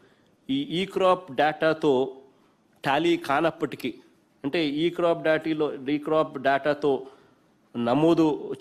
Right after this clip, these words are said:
చేసుకోనప్పటికీ, చేసుకోనప్పటికో లేకపోతే టాలీ కాక, కానప్పటి-, కా-, కానప్పటికీ కూడా మనము ఈరోజు, ఆ, రైతుల విషయంలో ఉదారంగా ఉండాలనే ఉద్దేశంతో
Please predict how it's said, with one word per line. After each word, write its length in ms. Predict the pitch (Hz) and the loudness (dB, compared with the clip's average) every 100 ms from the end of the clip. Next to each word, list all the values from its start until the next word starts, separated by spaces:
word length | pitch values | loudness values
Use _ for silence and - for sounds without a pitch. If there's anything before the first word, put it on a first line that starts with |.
| - | 0
చేసుకోనప్పటికీ, 1040 | 147 147 - 160 151 151 143 - 156 160 - - - | 2 2 2 2 2 0 -6 -4 -2 -2 -6 -14 -4
చేసుకోనప్పటికో 880 | 135 131 147 139 135 135 120 147 147 | -2 0 0 0 0 -4 -4 0 0
లేకపోతే 500 | 135 127 120 120 117 | 0 -4 -6 -10 -10
టాలీ 460 | 107 113 110 147 156 | -10 -4 0 2 0
కాక, 320 | 156 135 131 | 2 0 0
కానప్పటి-, 640 | 135 131 127 127 131 123 - | -4 -2 -2 -4 -10 -12 -10
కా-, 200 | - 123 117 | -6 -6 -4
కానప్పటికీ 640 | 120 131 139 - 135 117 131 | -2 0 0 -2 -6 -6 -10
కూడా 480 | - 135 160 131 - - _ _ _ _ _ _ _ _ - | -4 0 2 2 -4 -12 _ _ _ _ _ _ _ _ -2
మనము 520 | 135 175 175 147 143 - - _ _ _ 143 | 2 2 4 2 0 -8 -20 _ _ _ 2
ఈరోజు, 640 | 160 160 180 165 147 - - _ _ _ _ _ _ _ _ - | 4 6 4 4 0 -2 -10 _ _ _ _ _ _ _ _ -4
ఆ, 680 | 131 131 127 123 120 117 120 - _ _ _ _ _ _ _ _ _ _ _ _ _ _ _ - | 0 2 2 4 4 2 -2 -10 _ _ _ _ _ _ _ _ _ _ _ _ _ _ _ -2
రైతుల 360 | 131 175 185 185 | 2 4 6 4
విషయంలో 540 | 175 - 170 165 160 | 4 2 0 2 2
ఉదారంగా 540 | 139 143 160 160 160 160 | 2 4 4 2 2 2
ఉండాలనే 580 | 143 143 160 156 151 | 2 2 2 2 2
ఉద్దేశంతో 840 | 139 131 151 151 156 143 147 123 | 0 -2 -4 -4 -4 -2 -2 -2